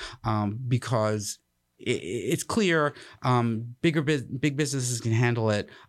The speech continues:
um, and smaller businesses can't. And, uh, if we want to encourage that, you know, it's something we can. But again, most of what goes by the name of libertarianism in this,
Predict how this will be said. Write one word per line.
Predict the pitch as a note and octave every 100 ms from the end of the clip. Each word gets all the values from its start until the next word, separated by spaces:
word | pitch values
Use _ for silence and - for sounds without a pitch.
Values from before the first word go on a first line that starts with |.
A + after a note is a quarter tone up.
| -
um, | A2 G#2 G2+ G2+ G2 G#2+ - - -
and | A2+ G2+ G2+ G2
smaller | - G#2 G#2
businesses | G#2 F#2+ F#2 - E2+
can't. | - D3 C3+ A#2+ -
And, | A2 G#2+ G2+ G2+ G2+
uh, | G#2 G#2 G#2
if | -
we | A2
want | A2 G2+ - -
to |
encourage | B2+ B2 A#2 G2
that, | E2 - -
you | G#2+
know, | F2
it's | F#2 -
something | F#2+ -
we | F#2+
can. | F2+ F2+ - - - A2+
But | - C3 - _ _ -
again, | C3+ D3 A#2 - _ _ _ _
most | - D3+ C#3+
of | C3+ A2+
what | A2+ B2
goes | A#2 B2 A2
by | F2 G#2+ G#2+
the | G2+
name | G#2 G#2+
of | F#2+
libertarianism | G2 G2 - C3 G#2+ F#2+ F#2
in | - G#2
this, | G2 F#2+ - -